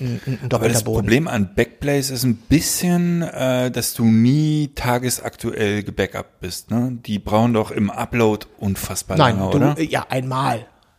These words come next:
Speaker 1: Beim ersten Mal. Danach
Speaker 2: Naja, aber wenn du heute, äh, von der Hochzeit wiederkommst, ist die Hochzeit doch frühestens in einer Woche oder zwei Wochen bei Backblaze oben, oder?
Speaker 1: Die Raws meinst du?
Speaker 2: Ja.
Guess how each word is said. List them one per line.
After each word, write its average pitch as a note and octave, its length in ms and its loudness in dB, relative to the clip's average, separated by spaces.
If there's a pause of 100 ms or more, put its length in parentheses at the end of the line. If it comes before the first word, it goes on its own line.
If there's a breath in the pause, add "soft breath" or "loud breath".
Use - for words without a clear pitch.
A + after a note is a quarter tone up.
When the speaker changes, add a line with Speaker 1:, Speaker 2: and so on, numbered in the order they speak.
(120)
Speaker 1:
Beim B2 140 -6
ersten F#3+ 420 0
Mal. A2+ 260 -8 (120)
Danach B2+ 200 0
Speaker 2:
Naja, F#3+ 220 6
aber C#3+ 180 4
wenn C#3+ 80 6
du C#3+ 140 6
heute, F3+ 400 4 (280 loud breath)
äh, B2+ 260 4
von C3 160 2
der A#2+ 100 6
Hochzeit D3 420 0
wiederkommst, C#3 460 -2
ist - 160 -8
die A#2 80 4
Hochzeit A#2 500 0
doch A2 140 0
frühestens C3 560 0
in A#2 120 -2
einer G2+ 140 2
Woche A2+ 160 -4
oder A2 180 0
zwei G#2 280 -8
Wochen G#2 500 -2
bei G2 140 -2
Backblaze G2+ 580 -6
oben, G#2+ 300 -4
oder? F2+ 80 -6
Speaker 1:
Die C3+ 100 0
Raws D#3 300 4
meinst B2+ 260 -4
du? F#3+ 240 -4
Speaker 2:
Ja. F2+ 140 -4